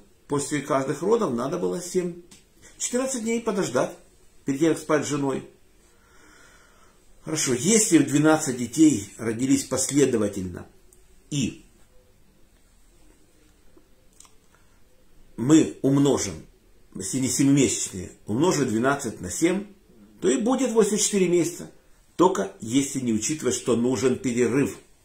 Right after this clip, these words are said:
И тогда ничего не сойдётся. Будет, будет совсем другое, будет меньше, с-, младше семи месяцев. И что нам интересного из этого, как мы можем понять это?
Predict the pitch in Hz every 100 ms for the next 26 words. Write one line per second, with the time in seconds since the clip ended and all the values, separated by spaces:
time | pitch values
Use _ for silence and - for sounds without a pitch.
0 | _ _ - - - 113 127 98 104 101
1 | 107 - 147 127 135 - 247 254 302 -
2 | - - _ _ _ - - 110 131 131
3 | 120 - _ _ _ _ _ _ _ _
4 | _ 95 123 131 139 120 160 170 190 214
5 | 269 127 117 113 175 269 170 - - -
6 | - - 123 147 190 196 - 139 120 92
7 | - - - - _ _ _ _ - _
8 | _ _ - 107 - 151 139 135 120 110
9 | 107 110 123 120 107 113 104 127 131 120
10 | 110 107 107 95 - _ _ _ _ -
11 | - 101 98 98 - - -